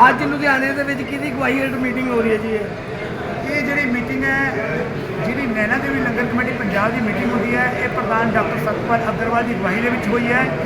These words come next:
Speaker 2: ਤੇ ਇੱਥੇ ਜਿਹੜੀ ਮੀਟਿੰਗ ਕੀਤੀ ਗਈ ਹੈ, ਜਿਨ੍ਹਾਂ ਨੇ ਅਰੇਂਜ ਕੀਤਾ ਹੈ, ਇਹ ਹੰਸਾ ਜੱਸਾ ਜੀ ਤੇ ਉਹਨਾਂ ਦੀ ਪੂਰੀ ਟੀਮ, ਜਿਹੜੀ ਕਿ ਨੌਜਵਾਨ ਸੇਵਾ ਦਲ, ਅ, ਜਵਾਹਰ ਨਗਰ, ਲੁਧਿਆਣਾ ਵੱਲੋਂ ਇਹ ਮੀਟਿੰਗ ਰਖਾਈ ਗਈ ਹੈ।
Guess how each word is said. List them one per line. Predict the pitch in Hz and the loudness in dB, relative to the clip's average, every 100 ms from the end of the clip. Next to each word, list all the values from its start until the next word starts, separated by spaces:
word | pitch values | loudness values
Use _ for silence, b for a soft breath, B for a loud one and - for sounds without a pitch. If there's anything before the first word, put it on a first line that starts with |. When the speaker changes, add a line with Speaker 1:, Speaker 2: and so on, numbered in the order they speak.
| - - - | -2 -2 -2
Speaker 2:
ਤੇ | 240 247 | -2 0
ਇੱਥੇ | 247 - 294 | 0 2 4
ਜਿਹੜੀ | 294 285 | 4 2
ਮੀਟਿੰਗ | 240 240 240 233 | 0 0 0 -2
ਕੀਤੀ | 233 277 277 | -2 0 2
ਗਈ | 269 | 2
ਹੈ, | 240 240 240 240 - 165 | 4 2 2 -4 -4 -2
ਜਿਨ੍ਹਾਂ | 240 269 | 0 2
ਨੇ | 262 240 | 2 2
ਅਰੇਂਜ | 202 262 - | 4 2 0
ਕੀਤਾ | 262 - 233 | -2 2 4
ਹੈ, | 226 226 220 - - - 214 233 | 6 4 2 -4 -8 -8 -6 -2
ਇਹ | 247 208 | 0 2
ਹੰਸਾ | 220 - 262 | 2 2 0
ਜੱਸਾ | 247 214 196 233 | 0 -2 0 0
ਜੀ | 226 | 0
ਤੇ | 240 240 | 0 0
ਉਹਨਾਂ | 233 240 | 0 0
ਦੀ | 233 | 0
ਪੂਰੀ | - 220 240 | -2 0 2
ਟੀਮ, | 247 240 254 262 - - - 202 202 - | 2 4 4 4 0 -4 -6 -4 -2 0
ਜਿਹੜੀ | 233 254 | 2 2
ਕਿ | 247 240 240 240 - - - - - - - 202 | 0 0 0 -2 -4 -6 -6 -6 -4 -4 -2 2
ਨੌਜਵਾਨ | 247 294 262 262 | 2 2 2 0
ਸੇਵਾ | - 226 233 240 | 0 2 4 4
ਦਲ, | 233 233 233 | 4 2 2
ਅ, | 226 - - 190 196 233 214 214 | -4 -6 -6 -6 -4 -4 0 0
ਜਵਾਹਰ | 202 220 220 254 202 214 214 | 0 2 4 4 0 -2 0
ਨਗਰ, | 220 226 220 220 - - - 208 | 2 4 4 2 -4 -6 -4 -2
ਲੁਧਿਆਣਾ | 226 240 247 | 2 2 2
ਵੱਲੋਂ | 220 214 214 208 208 220 | 0 0 0 0 0 0
ਇਹ | 214 | 0
ਮੀਟਿੰਗ | 196 214 208 214 | 0 0 -2 -2
ਰਖਾਈ | 180 185 | 0 0
ਗਈ | 175 | 0
ਹੈ। | - | -2